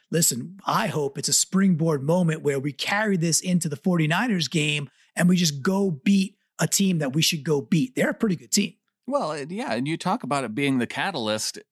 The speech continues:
Speaker 2: going into the second half. One of the things you heard from Rams fans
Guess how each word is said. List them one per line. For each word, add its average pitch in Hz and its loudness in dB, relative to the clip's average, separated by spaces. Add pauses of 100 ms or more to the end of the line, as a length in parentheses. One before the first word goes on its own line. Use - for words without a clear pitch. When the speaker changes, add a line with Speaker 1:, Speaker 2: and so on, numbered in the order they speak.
(100)
Speaker 2:
going 185 0
into 180 0
the 143 0
second 151 -4
half. 135 -4 (260)
One 170 0
of 180 0
the 165 0
things 165 -4
you 139 0
heard 208 -4
from 113 0
Rams 107 0
fans 104 0